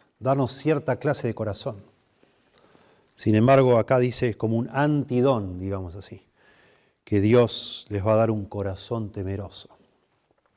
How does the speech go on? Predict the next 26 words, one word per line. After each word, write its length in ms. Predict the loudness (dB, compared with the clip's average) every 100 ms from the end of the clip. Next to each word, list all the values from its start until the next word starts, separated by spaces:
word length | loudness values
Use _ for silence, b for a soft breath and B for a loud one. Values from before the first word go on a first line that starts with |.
| _
un 140 | -6 -2
corazón 500 | 0 0 2 0 0
temeroso, 520 | -2 -2 -4 -8 -16 b b b b -2
una 220 | 2 2
mente 360 | 2 2 0
ansiosa, 760 | 0 -2 -4 -2 -2 -4 -16 -20 _ _ _ _ _ -10
un 100 | -6
corazón 440 | 0 0 2 0
lleno 300 | 0 0 2
de 100 | 2
preocupaciones, 1040 | 0 -4 -6 -8 -4 -6 -6 -10 -14 -16 _ -8
de 100 | -6
temores. 640 | -2 -2 -2 -10 -14 -14 _ _ _ _ _ _ _ _ _ _ _ _ _ _ _ _ -20 -20 -20 B B B
Noten 260 | -2 2 4
un 80 | 4
poquito 320 | 2 4 4
antes, 280 | 4 2 2
Deuteronomio 520 | 0 4 4 6 6
veintiocho, 460 | 4 4 2 4
verso 220 | 2 2 0
veintiocho. 480 | 2 2 0 -2 -14 b b b
"Jehová 340 | 2 6 6 6
te 80 | 2
herirá 340 | 4 4 4
con 220 | 2 2
locura, 560 | 2 0 2 2 0